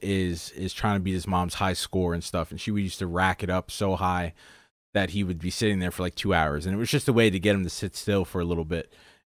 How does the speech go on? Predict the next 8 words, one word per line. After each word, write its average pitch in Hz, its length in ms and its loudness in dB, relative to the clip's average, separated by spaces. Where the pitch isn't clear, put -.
And, 87 380 -4
uh, 87 300 0
so 113 100 4
I 117 60 6
dedicated 107 640 4
it 80 160 -4
to 92 160 -6
her, 78 220 -4